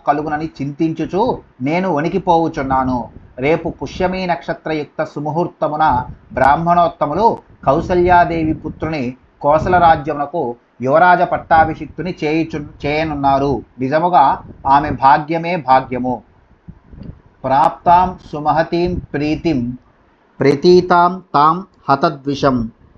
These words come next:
ఉపస్థాస్యసి కౌసల్యాం దాసీవత్ త్వం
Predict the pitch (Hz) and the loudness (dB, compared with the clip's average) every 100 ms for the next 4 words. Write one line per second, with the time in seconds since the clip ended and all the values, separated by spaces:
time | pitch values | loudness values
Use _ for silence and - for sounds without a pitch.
0 | - - 131 175 175 - 165 160 - - | -14 -6 0 0 -2 -2 2 2 0 -4
1 | 165 180 123 127 - 135 147 170 156 151 | 2 4 4 2 0 0 0 2 2 4
2 | 135 160 202 - - - 131 151 - 175 | 4 2 -4 -12 -16 0 2 2 2 0
3 | 170 170 175 165 - 156 175 196 | 2 0 -2 -10 -2 0 0 -2